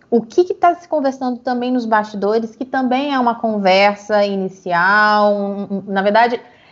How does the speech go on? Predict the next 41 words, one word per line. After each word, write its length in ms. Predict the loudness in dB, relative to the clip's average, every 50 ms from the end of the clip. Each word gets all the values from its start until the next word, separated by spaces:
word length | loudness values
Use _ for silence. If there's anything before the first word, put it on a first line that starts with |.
| _ _
é 140 | -4 -4
quase 460 | -4 -2 0 0 2 2 2 0 -4 -4
como 200 | -4 -6 -6 -6
se, 160 | -10 -14 -20 -8
sabe 160 | _ -2 -2 -2
quando 140 | -2 -4
você 80 | -4 -2
bota 280 | 0 0 0 0 0 -4
o 20 |
dedinho, 580 | -4 -4 -4 -4 -4 -8 -10 -8 -8 -8 -10 -12 _ -18 -14 -12 -10 -10 -10 -12 -12 -16
o 40 | -4
pezinho 400 | 0 2 2 2 0 -2 -4 -4 -2
na 100 | -4 -4
piscina 420 | -6 -8 -10 -6 -6 -4 -4 -4
pra 140 | -2 -2 -2
ver 120 | -2 -2 -4
como 180 | -2 -2 -2
é 60 | -4
que 60 | -4 -2
tá 120 | -2 -2
a 40 | -2
temperatura? 840 | -2 -6 -8 -6 -6 -6 -6 -2 0 2 2 2 2 0 -2 -6 -10 _ _
Eles 180 | -6 -6 -2
tão 220 | -2 0 0 0 0
nesse, 320 | 2 2 0 0 -2 -2
nessa 240 | -4 -2 0 2 0
etapa 380 | 2 2 2 0 0 0 -4
ainda, 500 | -6 -6 -8 -10 -10 -12 -12 -12 -12 -12 -12 _ _ _ _ _ _
que 160 | _ _ 0
é 120 | 0 0 0
sobre 280 | -2 -4 -4 -2 -2
a 60 | -4 -4
possibilidade 1000 | -4 -8 -8 -8 -6 -6 -4 -2 -2 -4 -2 -2 -2 -2 -2 -2 -4 -6 -6
de 120 | -2 -2 -2
afastar 520 | 0 0 -2 -2 0 0 2 4 4 4
o 60 | 2
presidente, 840 | 2 0 0 0 0 -2 -4 -2 -2 -2 -2 -2 -4 -6 -8 -10 -16 _ _ _ _ _ _ _ _
gar-, 280 | 2 2 4 4 2 0 2
é, 380 | 2 2 2 2 0 -2 -2 -2
alegando 460 | -2 -2 -2 -2 -2 -4 -6 -4 -2
aí 240 | -2 -2 -2 -4 -6